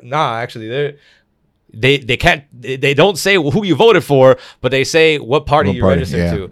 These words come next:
Speaker 2: Yeah, that's com-, that, that's common, uh, common info. Like,
Speaker 1: Yeah, exactly. Anyone could look
Speaker 2: yeah.
Speaker 1: that up. It's public information. Uh, so we, I would take those public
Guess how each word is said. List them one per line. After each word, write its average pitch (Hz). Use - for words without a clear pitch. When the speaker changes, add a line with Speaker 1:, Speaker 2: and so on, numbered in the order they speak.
Speaker 2:
Yeah, 101
that's 101
com-, 123
that, 104
that's 101
common, 113
uh, 87
common 95
info. 90
Like, 82
Speaker 1:
Yeah, 190
exactly. 156
Anyone 180
could 147
look 156
Speaker 2:
yeah. 127
Speaker 1:
that 139
up. 120
It's 107
public 165
information. 131
Uh, 127
so 127
we, 135
I 135
would 156
take 165
those 175
public 170